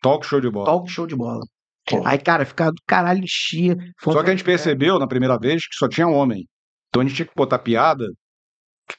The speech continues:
Speaker 1: trouxesse a mulher pro teatro. Quem vai ao teatro é o casal, né?
Speaker 3: Verdade.
Speaker 1: O homem e a
Speaker 2: Isso.
Speaker 1: mulher ali. Então a gente começou a mudar ali, saiu
Speaker 2: É.
Speaker 1: um pouco do foco do futebol e trouxe umas coisas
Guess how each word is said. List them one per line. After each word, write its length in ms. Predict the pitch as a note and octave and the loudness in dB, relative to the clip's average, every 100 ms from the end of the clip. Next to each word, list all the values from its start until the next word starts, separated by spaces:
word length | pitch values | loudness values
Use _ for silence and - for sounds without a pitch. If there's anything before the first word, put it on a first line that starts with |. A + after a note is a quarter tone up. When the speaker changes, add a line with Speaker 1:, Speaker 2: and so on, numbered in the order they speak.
| _ - | _ 0
Speaker 1:
trouxesse 440 | D#3 C#3+ D#3 D#3+ | 0 2 0 2
a 40 | F#3 | 0
mulher 280 | D#3+ D3+ | 2 2
pro 100 | D3 | 0
teatro. 380 | E3+ F3+ C#3+ C3 | 0 2 2 0
Quem 100 | G#3 | -4
vai 100 | F#3 F#3+ | -2 0
ao 20 | |
teatro 340 | F#3+ F#3 G3+ | 0 0 0
é 40 | A#3 | 0
o 40 | |
casal, 640 | A#3 A3 C#3+ D#3+ F3 C#3 G#2 | 0 0 4 2 2 0 -4
né? 300 | A#2 A#2 G2+ | -6 -4 -4
Speaker 3:
Verdade. 340 | F#2+ B2+ A2+ - | -4 -4 -4 -2
Speaker 1:
O 60 | G#2+ | 0
homem 220 | C3 B2+ | 0 2
e 20 | |
a 40 | |
Speaker 2:
Isso. 80 | C#3 | 2
Speaker 1:
mulher 380 | C#3 C3+ C#3 A#2 | 2 2 2 -2
ali. 200 | A2 B2 | -4 -4
Então 160 | A#2 - | -2 -4
a 40 | |
gente 80 | C#3 | -2
começou 340 | F3 D3+ E3 | -4 -2 -2
a 40 | F#3 | -2
mudar 280 | G3+ D#3+ D#3+ | 2 2 2
ali, 160 | C#3 C#3 - - - | -2 -8 -16 -8 0
saiu 180 | C#3+ | 0
Speaker 2:
É. 40 | F3 | 2
Speaker 1:
um 40 | |
pouco 200 | E3 E3+ | 0 -2
do 80 | D3+ | -2
foco 260 | C3+ C#3+ C3 | 0 0 -2
do 100 | B2+ | -8
futebol 560 | B2 A#2 B2+ E3+ F#3 - - - - - | -2 2 2 2 -2 -10 -20 -20 -10 -4
e 80 | B2 | -2
trouxe 320 | C#3 D#3 D#3 | 0 0 0
umas 300 | D#3 D#3 D3 | 0 0 2
coisas 260 | E3+ D#3 | -2 -2